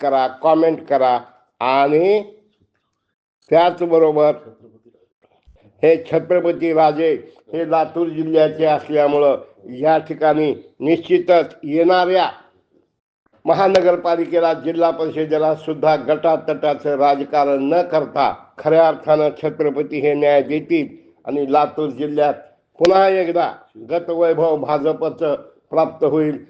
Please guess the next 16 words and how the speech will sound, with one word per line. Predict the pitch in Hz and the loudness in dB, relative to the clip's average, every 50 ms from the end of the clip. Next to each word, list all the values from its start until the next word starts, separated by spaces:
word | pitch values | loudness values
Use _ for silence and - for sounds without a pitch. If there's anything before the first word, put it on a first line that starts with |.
| _ _ - | _ _ -6
अशी | - 147 - - 156 - - | -6 -6 -4 -4 -4 -2 0
अपेक्षा | 147 143 - 160 151 - - - 151 143 | -2 -2 -2 -4 -8 -6 -2 0 0 0
करूया. | - - - 147 151 160 170 175 180 180 180 180 170 175 - _ _ _ _ _ | 0 -4 -4 -2 2 4 4 4 4 4 2 2 0 -6 -12 _ _ _ _ _
निश्चित | - 160 160 165 - - 190 185 180 - - - _ _ _ - | -10 -10 -10 -10 -6 -4 -4 -4 -4 -6 -12 -20 _ _ _ -4
अनेकांना | 131 151 165 175 180 175 170 175 180 180 | 0 2 2 2 2 2 2 0 2 2
हुरहुर | 175 - 156 180 185 180 196 214 214 208 | 2 2 0 0 2 4 4 4 4 4
वाटत | 202 190 180 180 - 170 160 135 151 | 2 2 0 0 -4 -8 -8 -8 -8
आहे, | 147 147 147 147 139 | -8 -6 -6 -6 -6
बाबासाहेब | 135 143 143 139 151 147 - - 151 147 147 | -4 -4 -4 -4 -4 -6 -6 -6 -8 -8 -6
पाटलासारख्या | - 147 143 - 139 147 143 135 139 135 123 131 143 143 | -4 -6 -6 -4 -2 -2 -2 -2 -2 -4 -2 -2 -2 0
माणसाला | 139 139 139 139 131 135 139 139 139 135 | 2 0 0 0 0 0 0 2 2 2
द्यायला | 123 135 139 139 139 147 147 | 2 2 2 2 4 2 2
पाहिजे | - - 139 139 131 135 | 2 0 -2 -2 -2 -2
होतं, | 131 131 131 113 135 135 131 131 - - _ _ _ _ - | -4 -4 -4 -6 -4 -4 -4 -4 -6 -10 _ _ _ _ -4
पण | 135 139 143 139 - - - _ _ _ _ _ _ _ _ _ _ _ | -2 -2 -2 -2 -6 -8 -14 _ _ _ _ _ _ _ _ _ _ _
तिथं | 131 123 - 165 165 165 156 | -14 -4 0 4 4 4 4